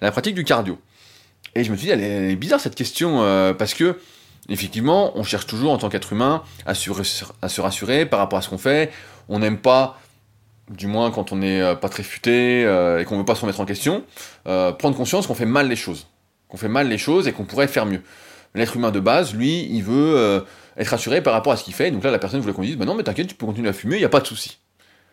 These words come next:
Mais la vérité, c'est qu'il faut se poser la question dans l'autre sens. Dans l'autre sens. C'est,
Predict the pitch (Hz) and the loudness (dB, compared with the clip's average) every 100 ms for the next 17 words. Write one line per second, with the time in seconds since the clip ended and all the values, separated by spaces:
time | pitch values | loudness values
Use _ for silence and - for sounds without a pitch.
0 | _ - 101 110 101 101 254 117 131 - | _ -4 0 2 0 0 -2 0 0 -2
1 | - 113 127 165 131 180 185 104 147 233 | -2 -4 0 0 0 0 0 2 4 4
2 | - 127 - 85 - - _ _ _ _ | 2 -4 -4 -10 -14 -18 _ _ _ _
3 | _ _ _ 107 131 156 135 - 76 - | _ _ _ -2 -2 0 -4 -6 -14 -16
4 | _ - - 165 269 | _ -8 0 0 -2